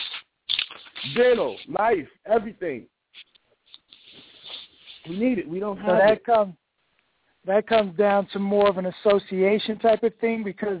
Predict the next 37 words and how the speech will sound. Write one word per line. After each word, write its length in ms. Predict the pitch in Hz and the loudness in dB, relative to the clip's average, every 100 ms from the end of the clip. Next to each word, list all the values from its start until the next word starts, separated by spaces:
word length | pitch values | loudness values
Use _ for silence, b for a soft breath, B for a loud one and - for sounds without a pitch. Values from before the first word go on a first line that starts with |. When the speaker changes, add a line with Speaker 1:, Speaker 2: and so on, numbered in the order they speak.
| 160 | 0
Speaker 2:
didn't 220 | 226 214 | 0 0
we 140 | 220 | -2
have 380 | 208 214 208 196 - B B 185 | 2 4 4 2 -4 B B -10
a 140 | 175 | -10
barber, 560 | 156 190 202 185 196 - - 185 | -2 2 2 2 -2 -4 -6 0
um, 500 | 190 175 165 160 165 | 2 4 2 0 -6
union 640 | 160 190 220 220 226 226 - B - | -6 0 2 2 0 0 -4 B -8
that 180 | 175 160 | -6 -4
dissolved 540 | 180 160 196 196 170 | -2 4 6 4 2
around 340 | 180 196 196 185 | -2 0 0 -2
the 80 | |
mid 320 | 180 185 208 185 - | -4 0 0 0 -2
sixties 540 | 233 226 - 254 262 240 - _ _ b b b b | -2 -2 -2 -2 0 -4 -12 _ _ b b b b
because 280 | 196 208 208 | -4 4 6
of 60 | 139 | 8
the 200 | 147 147 | 6 6
Speaker 1:
Mm-hmm. 200 | 208 254 | 4 4
Speaker 2:
compliance 460 | 285 208 208 208 196 | 4 4 2 -2 -6
as 80 | 180 | -8
far 300 | - 202 196 | 2 4 4
as 60 | 190 180 | 2 0
independent 580 | 214 202 - 220 196 175 | 0 0 0 0 0 -2
contractors? 840 | 220 233 240 - 190 190 - 185 175 B B B | 2 2 2 2 4 4 2 -2 -2 B B B
They're 180 | 202 220 | 2 4
more 300 | 214 214 190 - | 4 4 2 0
free-spirited, 760 | 233 202 - - 240 240 208 175 | -4 -4 -6 -2 2 4 2 0
so 80 | 190 | -2
they're 140 | 214 | 0
not 200 | 226 214 | 2 0
trying 180 | 220 202 | -2 -4
to 60 | 175 | -4
be 160 | 196 - | -6 -6
stuck 260 | - 226 220 | 0 2 2
in 80 | 202 | -4
that 160 | 170 - - | -4 -6 -6
structural 500 | 226 233 - 214 180 - | 0 0 0 -4 -4 -4
sense 260 | 233 208 | -2 -2